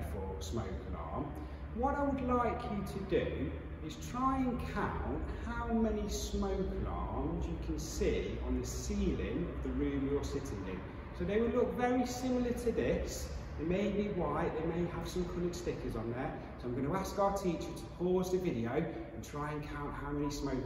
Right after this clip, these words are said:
alarms you can see. Brilliant. Did you manage to count them? How many were they? Brilliant. So, our smoke alarms keep us safe.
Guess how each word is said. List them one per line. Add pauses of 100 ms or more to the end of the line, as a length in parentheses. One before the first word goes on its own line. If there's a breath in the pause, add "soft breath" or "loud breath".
alarms
you (120)
can
see. (3000)
Brilliant.
Did
you
manage
to (120)
count
them? (260)
How
many
were
they? (1200)
Brilliant.
So, (600)
our
smoke
alarms (200)
keep
us
safe.